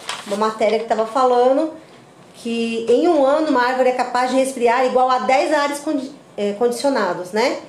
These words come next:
E aí, com quanto menos, menos árvores na cidade, mais quente vai se tornar,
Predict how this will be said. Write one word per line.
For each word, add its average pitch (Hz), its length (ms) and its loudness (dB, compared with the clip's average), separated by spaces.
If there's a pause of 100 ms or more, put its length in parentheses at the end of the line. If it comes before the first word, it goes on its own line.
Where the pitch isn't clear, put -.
(320)
E 262 120 4
aí, 269 160 0
com 269 100 -2
quanto 311 260 0
menos, 277 500 0
menos 233 360 0
árvores 226 340 0
na 233 120 -2
cidade, 240 460 0
mais 269 340 0
quente 247 340 0
vai 320 120 2
se 320 100 -6
tornar, 294 640 0